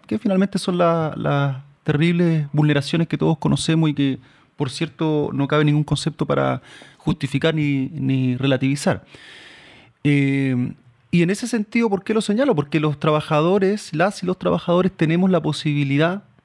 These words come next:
tenemos la posibilidad de, de tensionar esa institucionalidad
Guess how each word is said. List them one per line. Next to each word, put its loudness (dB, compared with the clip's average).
tenemos 4
la 2
posibilidad -2
de, 0
de 0
tensionar 0
esa 0
institucionalidad 0